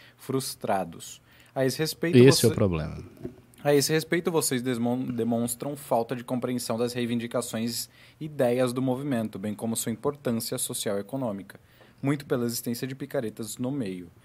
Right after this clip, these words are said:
Speaker 1: Deveriam, portanto, buscar entender as inquietações desses homens e demonstrar maior sensibilidade. Ao tratar o assunto com mais sen-, seriedade, conseguirão atrair esse público para o M B L.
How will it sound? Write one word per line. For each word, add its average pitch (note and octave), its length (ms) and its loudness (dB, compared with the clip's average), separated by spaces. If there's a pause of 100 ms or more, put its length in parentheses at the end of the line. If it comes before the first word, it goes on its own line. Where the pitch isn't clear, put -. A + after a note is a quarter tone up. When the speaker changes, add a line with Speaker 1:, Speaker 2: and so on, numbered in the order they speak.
(220)
Speaker 1:
Deveriam, C#3 400 2
portanto, D3 640 0
buscar C#3+ 480 -2
entender B2+ 500 0
as A#2+ 260 -2
inquietações C3+ 1040 -4
desses G#2+ 320 -4
homens G#2+ 320 -2
e A2+ 40 -6
demonstrar A#2 500 0
maior A2 200 -2
sensibilidade. C3 1080 -4 (380)
Ao A2 140 2
tratar A#2+ 320 -2
o B2+ 40 2
assunto B2 420 -4
com B2 160 -2
mais A#2 400 -2
sen-, C3+ 500 -6
seriedade, C#3+ 840 2 (340)
conseguirão D3+ 560 2
atrair B2+ 320 0
esse B2+ 140 -2
público A#2 340 -6
para B2+ 180 2
o B2+ 60 0
M C3 80 0
B C3 140 -2
L. G2+ 380 0